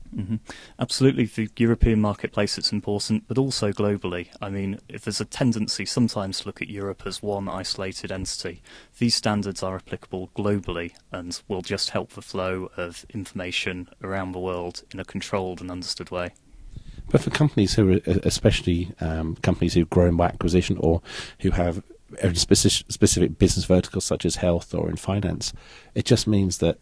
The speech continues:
Speaker 2: if they have a, a, an entity in Santa Barbara, California, or if they have an entity i-, in Basel in Switzerland and one in Paris and one in the U K,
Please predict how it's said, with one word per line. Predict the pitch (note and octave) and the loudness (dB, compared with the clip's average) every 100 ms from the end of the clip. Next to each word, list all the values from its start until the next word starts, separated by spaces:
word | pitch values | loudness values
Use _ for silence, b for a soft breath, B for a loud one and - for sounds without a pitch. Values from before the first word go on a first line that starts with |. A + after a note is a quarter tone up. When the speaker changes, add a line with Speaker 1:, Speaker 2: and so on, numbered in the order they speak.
| - - | -4 -2
Speaker 2:
if | F#2+ | 2
they | E2+ | 2
have | E2+ | 4
a, | F2 E2+ - | 2 2 2
a, | E2+ - | -2 2
an | F#2 | 4
entity | F#2+ F2 - F2 | 4 4 2 4
in | E2+ E2 - | 4 0 -2
Santa | - F2 - | 0 2 4
Barbara, | F2 E2 | 4 4
California, | E2 E2+ E2 F2+ F2+ F2 F2 | 4 4 6 6 6 6 4
or | - D#2+ E2 B B B | 4 2 2 B B B
if | - | 0
they | - | 4
have | E2+ | 6
an | F2 | 4
entity | F2 - - E2+ E2+ | 2 0 0 2 2
i-, | - D#2 D#2 | 2 0 2
in | F2+ | 2
Basel | F2 F2+ F2 E2+ | 6 8 8 4
in | E2 | 2
Switzerland | F2 F2 - E2+ | 4 4 4 2
and | E2+ | 4
one | E2+ | 4
in | E2 | 4
Paris | G#2+ G#2+ D#2+ - | 4 4 2 2
and | E2+ | 2
one | E2+ | 4
in | E2+ | 4
the | |
U | F2 E2 | 2 2
K, | - G#2 D#2+ | 2 2 0